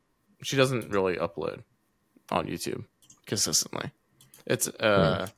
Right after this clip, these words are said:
Speaker 1: six days ago, three weeks, two months, five months, seven months, eight months,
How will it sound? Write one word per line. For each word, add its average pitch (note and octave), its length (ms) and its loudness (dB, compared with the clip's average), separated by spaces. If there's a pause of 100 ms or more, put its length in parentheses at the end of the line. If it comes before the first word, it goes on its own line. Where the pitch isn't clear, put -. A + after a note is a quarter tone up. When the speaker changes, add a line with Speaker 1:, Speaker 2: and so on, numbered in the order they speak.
(600)
Speaker 1:
six - 300 2
days C#3 240 2
ago, B2+ 320 6
three C3 200 0
weeks, A#2 520 0
two B2+ 180 -2
months, A2+ 380 -4
five A#2 320 4
months, F#2+ 280 -6
seven A2 280 0
months, - 500 -4 (580)
eight B2 160 2
months, - 540 -8